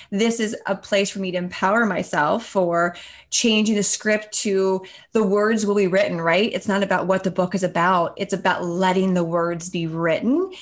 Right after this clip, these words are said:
Nothing to do with me, nothing to do with the, the, the book it-,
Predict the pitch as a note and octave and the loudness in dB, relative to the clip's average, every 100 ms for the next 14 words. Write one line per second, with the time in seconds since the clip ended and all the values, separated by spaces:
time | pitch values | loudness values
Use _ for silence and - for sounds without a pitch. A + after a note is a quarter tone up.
0 | - - G#3+ G#3 G#3+ A3+ G#3 F#3 F#3 F#3 | -18 -4 0 2 2 2 0 0 -2 -2
1 | F#3 F3+ A#3 D4 C#4+ G#3+ G#3+ F#3 G#3 G3 | 0 2 2 -2 -2 2 2 2 0 0
2 | F#3 G3 F#3+ F#3 F#3 F#3 - G3 F#3 G3 | 0 0 0 -2 -2 -6 -4 -4 -2 -2
3 | G3 G#3 A3 - | -2 -2 -4 -6